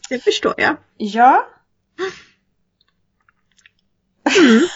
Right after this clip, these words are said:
Speaker 1: Ja, jag vet
Speaker 2: <laughs> Tyst
Speaker 1: inte, jag är ju
Speaker 2: nu.
Speaker 1: ganska begränsad i, eh, vad jag kan använda. Och dessutom så är ju, det är väldigt få utav de där plaggen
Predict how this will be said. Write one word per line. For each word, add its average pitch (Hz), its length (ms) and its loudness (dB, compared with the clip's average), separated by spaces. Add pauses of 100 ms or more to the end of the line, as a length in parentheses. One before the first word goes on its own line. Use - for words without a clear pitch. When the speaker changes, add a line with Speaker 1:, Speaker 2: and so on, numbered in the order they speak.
(140)
Speaker 1:
Ja, 240 100 2
jag 220 240 2
vet 330 100 0
Speaker 2:
<laughs> - 40 -2
Tyst 339 160 -4
Speaker 1:
inte, 269 120 -2
jag 320 100 2
är 370 40 2
ju 370 80 0
Speaker 2:
nu. 415 60 0
Speaker 1:
ganska 294 260 -4
begränsad 214 680 -6
i, 180 480 -2
eh, 180 280 -4
vad 190 100 -6
jag 185 120 -4
kan 196 140 -8
använda. 196 500 -4
Och 233 100 -2
dessutom 220 500 -4
så - 200 -10
är 185 160 -4
ju, 185 380 -2 (480)
det 220 100 0
är 220 40 2
väldigt 220 300 -2
få 277 360 -6
utav 285 200 -4
de 262 120 -8
där 208 100 0
plaggen 180 800 -4